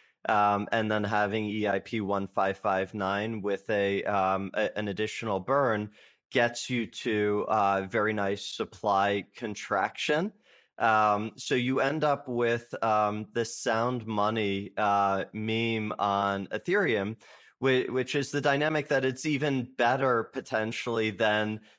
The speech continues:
the store of value narrative around, uh, Bitcoin, in the sense that, um, it will have supply contraction,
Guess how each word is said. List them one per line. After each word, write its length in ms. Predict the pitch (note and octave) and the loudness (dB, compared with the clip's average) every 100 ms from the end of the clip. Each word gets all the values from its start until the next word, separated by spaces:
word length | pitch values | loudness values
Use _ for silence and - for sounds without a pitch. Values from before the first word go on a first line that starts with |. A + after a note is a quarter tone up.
| - | -4
the 120 | B2 | -4
store 420 | - - A#2+ A#2 | -2 0 2 2
of 100 | A2+ | 2
value 380 | G#2+ G#2+ A2 A2 | 2 2 2 0
narrative 480 | G#2 G#2 G#2+ G#2 G2+ | 0 0 0 -2 0
around, 560 | G#2 G#2 G#2 G2+ G#2 B2 | 2 2 2 0 -4 -2
uh, 320 | A2 G2+ G2 G2 | 2 2 0 -2
Bitcoin, 480 | - B2+ - C3 A2+ | -2 -4 -4 -4 -2
in 120 | G#2 | -2
the 60 | G2+ | -6
sense 440 | - A2 G#2 G2+ | -4 -2 -2 -6
that, 380 | - G#2+ G2+ G2+ - _ _ - | -2 0 2 0 -8 _ _ -2
um, 340 | A2+ G#2+ G#2+ A2 | 2 4 2 0
it 80 | C#3 | 0
will 100 | A#2 | 2
have 160 | B2 A2+ | 0 -2
supply 460 | - A2 A#2 A2 | -6 -4 0 0
contraction, 960 | G#2+ A2+ G#2 - F#2 G2 - D#3 D#3+ | 0 -4 -6 -2 0 0 -2 -2 -2